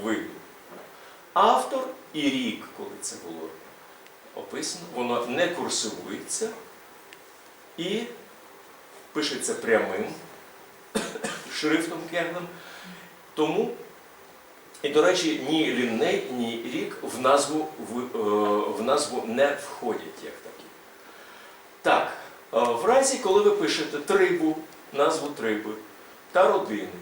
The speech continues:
пишеться прямим Кеглем. Якщо ви подивитеся в старі довідники, в старі джерела, там дуже часто ви побачите, що вони теж курсивляться, як і вся абсолютно латина.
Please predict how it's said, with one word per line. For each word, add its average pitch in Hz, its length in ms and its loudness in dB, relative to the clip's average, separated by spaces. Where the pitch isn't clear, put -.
пишеться 127 380 -6
прямим 123 520 0
Кеглем. 95 340 -4
Якщо 147 340 2
ви 226 60 2
подивитеся 180 580 2
в - 60 -2
старі 170 560 4
довідники, 151 800 0
в - 40 -2
старі 165 480 4
джерела, 135 580 6
там 147 280 4
дуже 196 300 2
часто 143 420 4
ви 123 120 -2
побачите, 139 600 0
що 117 100 -6
вони 117 220 -2
теж 123 280 -2
курсивляться, 135 760 -4
як 107 220 -2
і 107 40 -8
вся - 560 2
абсолютно 107 600 -6
латина. 113 460 -6